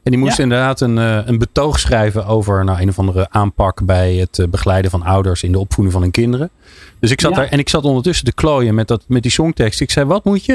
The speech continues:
Speaker 1: "Oh, dat en dat." Ik zei, "Oh, wacht, een betoog. En hoe heet die dinges?" "Ja, dat heet zo en zo."
Speaker 2: Ja.
Speaker 1: "Hoeveel woorden moet het zijn?" "Nou, dit." Dus ik drukte op een knop en het komt er gewoon uitrollen. Dus ik heb het
Speaker 2: Ja.
Speaker 1: naar haar geappt. Ik zeg, "Nou, hè, hier heb je een beginnetje."
Speaker 2: Precies.
Speaker 1: Is superhandig. <laughs> Ja.
Speaker 2: Ja.
Speaker 1: Maar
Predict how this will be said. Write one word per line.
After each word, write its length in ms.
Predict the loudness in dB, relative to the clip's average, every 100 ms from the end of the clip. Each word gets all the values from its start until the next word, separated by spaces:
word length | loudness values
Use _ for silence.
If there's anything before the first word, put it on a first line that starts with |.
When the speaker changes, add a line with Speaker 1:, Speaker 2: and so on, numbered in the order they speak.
| 0
Speaker 1:
"Oh, 60 |
dat 180 | 0 0
en 60 | 0
dat." 160 | 0
Ik 100 | -2
zei, 120 | -6 0
"Oh, 100 | 0
wacht, 160 | 0 0
een 120 | 0
betoog. 400 | 0 0 0 0
En 80 | 0
hoe 120 | 2
heet 140 | 0
die 100 | -2
dinges?" 320 | 0 0 0 0
"Ja, 120 | -2
dat 100 | 2
heet 200 | 0 0
zo 160 | 0
en 80 | 0
zo." 300 | 0 0 -2 -8 -20 -10
Speaker 2:
Ja. 160 | -2 0
Speaker 1:
"Hoeveel 180 | 2 2
woorden 200 | 0 0
moet 100 | 0
het 100 | 0
zijn?" 240 | 0 0
"Nou, 140 | 2 2
dit." 280 | 0 -4 -16 _ _
Dus 100 | 0
ik 60 |
drukte 260 | 0 0 0
op 60 | -2
een 60 |
knop 320 | 0 0 0 2
en 120 | 0
het 120 | 0
komt 220 | -2 0
er 60 | 2
gewoon 220 | 2 2
uitrollen. 560 | 0 0 0 2 0 -2
Dus 120 | -4
ik 80 | 0
heb 100 | 0
het 80 | 2
Speaker 2:
Ja. 100 | 0
Speaker 1:
naar 80 | 0
haar 80 | 0
geappt. 320 | 0 -2 -2
Ik 80 | -2
zeg, 120 | 0
"Nou, 280 | 2 0 -2 -6 -20 -20 -20 _ _
hè, 200 | 0 0 -2 -4
hier 120 | 0
heb 140 | 0 0
je 60 |
een 60 | 0
beginnetje." 460 | 0 0 0 0 -2
Speaker 2:
Precies. 220 | -2 -2
Speaker 1:
Is 120 | -2
superhandig. 800 | -2 0 0 2 0 2 0 0
<laughs> 40 | 0
Ja. 280 | 0 2
Speaker 2:
Ja. 240 | 0 0 -2
Speaker 1:
Maar 180 | 0